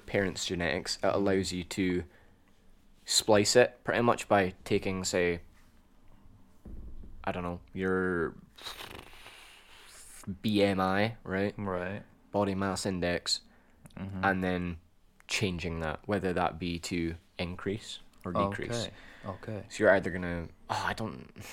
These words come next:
Speaker 1: B M I is probably not a good one. Say your height, okay?
Speaker 2: Okay.
Speaker 1: You can take your height,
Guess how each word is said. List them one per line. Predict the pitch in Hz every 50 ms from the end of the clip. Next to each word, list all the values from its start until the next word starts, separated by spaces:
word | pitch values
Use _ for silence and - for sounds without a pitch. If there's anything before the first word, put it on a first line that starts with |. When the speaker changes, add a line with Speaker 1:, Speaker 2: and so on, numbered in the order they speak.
| - - -
Speaker 1:
B | 117 113
M | 98
I | 95 92
is | 92
probably | - 90 85 85
not | 80 -
a | 85
good | 87 -
one. | - 87 85
Say | - - 117
your | 101 -
height, | - 107 90 - - -
okay? | - - 98 98 110 - - - - -
Speaker 2:
Okay. | 143 - 120 127 139 - - - - - - -
Speaker 1:
You | 107 92
can | 110
take | 113 135 117
your | - 113
height, | 101 104 98 101 - -